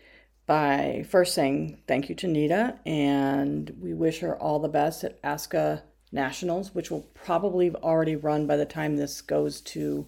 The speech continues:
print or whatever it goes to. So anyway, we'll be able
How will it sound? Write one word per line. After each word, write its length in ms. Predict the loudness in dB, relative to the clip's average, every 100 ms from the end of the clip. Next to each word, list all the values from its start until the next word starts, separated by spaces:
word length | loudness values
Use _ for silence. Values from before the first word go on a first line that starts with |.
| -8
print 380 | -2 -2 0
or 200 | -2 -4 -4
whatever 480 | -6 -6 -10 -14 -16
it 80 | -14
goes 220 | -14 -10
to. 200 | -8 -10 -12 -20 -20 -20
So 160 | 2 4
anyway, 420 | 6 6 4 -2 -4
we'll 220 | 0 2
be 140 | 2
able 260 | 2 0 -2